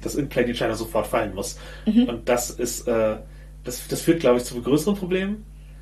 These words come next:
Speaker 1: als wenn du eben einen Charakter hast, der seine Gedankenprozesse verbalisiert, weil dann kann die Gruppe daran teilhaben.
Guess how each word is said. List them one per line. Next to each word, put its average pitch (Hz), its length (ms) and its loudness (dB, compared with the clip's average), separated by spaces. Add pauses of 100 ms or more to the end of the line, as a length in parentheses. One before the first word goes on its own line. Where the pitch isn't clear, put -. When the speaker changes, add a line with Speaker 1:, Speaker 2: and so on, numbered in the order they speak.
(160)
Speaker 1:
als 123 220 -4
wenn 143 80 2
du 139 80 2
eben 127 120 2
einen 127 120 -4
Charakter 139 240 0
hast, - 220 -2
der 113 160 2
seine 107 340 0
Gedankenprozesse 131 560 0
verbalisiert, 113 580 2 (460)
weil 117 160 4
dann 127 300 0 (180)
kann 131 160 -6
die 120 60 0
Gruppe 147 200 4
daran 104 220 2
teilhaben. 98 460 0